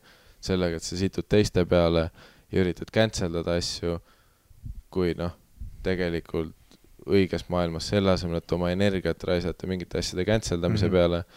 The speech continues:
Speaker 1: peaks sa boost ima siis neid asju, mille poolt sa oled. Nagu et alati, noh, pigem positiivsed ja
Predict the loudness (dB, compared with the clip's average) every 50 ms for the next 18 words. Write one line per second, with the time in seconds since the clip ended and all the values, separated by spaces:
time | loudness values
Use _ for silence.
0 | -20 -20 -20 -20 -12 _ -2 -2 -2 -2 -4 -6 -4 -2 -2 -2 -2 -4 -6 -6
1 | -6 -6 -6 -6 -8 -10 -4 0 2 2 2 2 2 0 0 -2 -2 -4 -2 -2
2 | -2 -2 -4 -10 _ -20 _ -20 _ _ _ _ _ _ _ -4 -2 -2 0 2
3 | 2 2 2 0 -2 -4 -2 -2 -2 -4 -6 _ _ _ _ _ _ _ _ _
4 | _ _ _ -10 -6 -4 -4 -4 0 0 2 2 2 2 0 -4 -6 -6 -6 -6
5 | -6 -10 -8 0 0 2 4 4 2 0 0 -4 -8 -12 -16 -18 _ _ _ _
6 | _ 2 4 4 4 2 -2 -2 -2 -2 -2 -2 -2 -4 -6 -4 -4 -4 -6 -8
7 | -10 -8 -6 -6 -4 -6